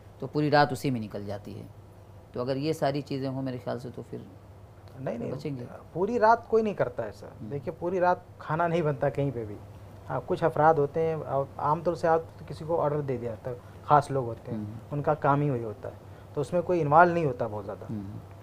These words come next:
Speaker 2: तो उसमें कोई हर्ज की बात नहीं।
Speaker 1: जी, जी। हाँ, शेख, इफ्तारी के हवाले से, हाँ, इफ्तारी को लेके भी बड़ा मसला चल रहा है शेख, कि कुछ लोग बहुत जल्दी कर लेते हैं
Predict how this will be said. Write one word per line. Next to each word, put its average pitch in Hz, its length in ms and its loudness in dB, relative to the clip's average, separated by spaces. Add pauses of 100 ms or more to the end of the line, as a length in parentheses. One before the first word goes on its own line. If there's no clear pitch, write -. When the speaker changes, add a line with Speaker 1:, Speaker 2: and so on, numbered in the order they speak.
(240)
Speaker 2:
तो 135 300 -4
उसमें 196 220 -8
कोई 190 120 -2
हर्ज 147 220 -2
की 123 100 -10
बात 110 140 -6
नहीं। - 640 -18
Speaker 1:
जी, 113 100 -10
जी। - 140 -10 (540)
हाँ, 123 100 0
शेख, 185 200 2
इफ्तारी 165 380 10
के 131 100 0
हवाले 101 300 -2
से, - 160 -12 (440)
हाँ, 123 100 0
इफ्तारी 160 520 6
को 196 160 0
लेके 185 280 2
भी 180 340 0
बड़ा 147 240 4
मसला 143 300 2
चल 117 160 0
रहा 101 100 -2
है 101 80 -4
शेख, 113 220 -8 (560)
कि 117 400 0
कुछ - 140 -4
लोग 143 240 2
बहुत 127 180 0
जल्दी 123 280 2
कर 151 160 4
लेते 139 280 0
हैं 123 180 -6